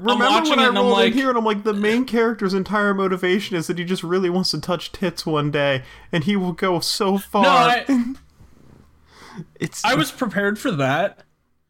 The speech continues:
Speaker 2: I just was completely unprepared for, like, there's been, like, weird instant character development we're three episodes in, and I'm like,
Speaker 1: In-,
Speaker 2: "Okay.
Speaker 1: in-, instant character
Speaker 2: So we don't"
Speaker 1: development is kind of the name of the game for a lot of this.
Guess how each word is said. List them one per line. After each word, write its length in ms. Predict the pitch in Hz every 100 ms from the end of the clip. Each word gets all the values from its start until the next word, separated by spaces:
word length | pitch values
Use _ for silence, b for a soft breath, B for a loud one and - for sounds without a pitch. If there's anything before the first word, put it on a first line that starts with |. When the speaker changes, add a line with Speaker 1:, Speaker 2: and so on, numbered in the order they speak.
| _ -
Speaker 2:
I 100 | 196
just 220 | 247 -
was 160 | 220 180
completely 640 | 220 196 - 254 285 269
unprepared 800 | 220 220 226 190 190 202 226 226 _ _ _ _
for, 200 | - 214 202
like, 480 | 185 175 160 - - - - _ -
there's 200 | 220 226
been, 140 | 269
like, 280 | 247 214 - _ _ _
weird 520 | 147 185 208 202 196 -
instant 560 | 180 190 - 214 202 -
character 440 | 185 170 185 233
development 720 | 226 220 233 240 254 269 - _ _ _ _ _ _ -
we're 60 |
three 320 | 185 196 220
episodes 560 | 220 226 226 226 202 185
in, 400 | 190 214 285 - B _ -
and 100 | 208
I'm 100 | 208
like, 420 | 196 180 - - _ _ _ _ - _ _ _ -
Speaker 1:
In-, 160 | 131
Speaker 2:
"Okay. 320 | 135 160 147 151
Speaker 1:
in-, 180 | 131 -
instant 460 | 135 131 - 151 147
character 220 | 135 127 123
Speaker 2:
So 60 | 180
we 60 |
don't" 80 | -
Speaker 1:
development 440 | 123 120 117 123 -
is 240 | 120 113
kind 320 | - 123 107
of 100 | 101
the 60 | 101
name 260 | 98 95 92
of 60 |
the 80 | 90
game 340 | 87 87 92 98
for 140 | 95
a 60 | 87
lot 260 | 85 85
of 100 | 85
this. 340 | 90 92 -